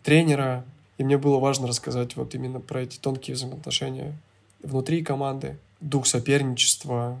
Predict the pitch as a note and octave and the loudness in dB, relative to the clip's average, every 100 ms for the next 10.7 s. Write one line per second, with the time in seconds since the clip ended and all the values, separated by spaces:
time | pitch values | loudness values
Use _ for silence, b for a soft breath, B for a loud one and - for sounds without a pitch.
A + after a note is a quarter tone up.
0 | D3 - - D3 C#3+ C3+ C3 B2 C#3+ C3+ | -12 -2 2 8 8 6 2 0 -2 -2
1 | - E3+ F3 - C3 B2+ B2+ - - B2+ | -4 -8 -14 -8 -6 -6 -8 -10 -6 -4
2 | B2+ - B2+ B2+ A#2+ - - B2 - A#2+ | -4 -6 -4 -4 -2 0 0 2 0 -2
3 | B2+ B2+ B2 A#2+ B2+ - _ _ - C3+ | 0 2 2 0 -4 -10 _ _ -10 -8
4 | B2 A#2+ C3 B2 B2 A#2+ - A#2+ A#2+ A#2+ | -6 -4 -2 -2 -2 -4 -4 -4 -2 -4
5 | C3 C3+ B2+ B2+ B2 B2 C3+ C#3+ C3 - | -6 -6 -4 -2 -2 0 0 0 -2 -2
6 | C3 - - A#2+ B2 D3 - B2 - C#3+ | -2 -2 -2 -2 -2 -2 -4 -4 -4 -4
7 | B2 B2 B2 B2 B2 B2 - - - - | -6 -4 -4 -2 -4 -4 -10 -10 -6 -4
8 | - C3 C#3 D3+ C#3+ - D3 C#3+ _ - | -4 -8 -8 -10 -10 -10 -10 -12 _ -4
9 | C#3+ - D3 E3 D#3 - A#2+ B2+ B2 - | 0 2 6 6 6 2 -2 -4 -4 -6
10 | C3 B2+ C#3+ B2+ - B2+ | -6 -2 -2 -2 -8 -12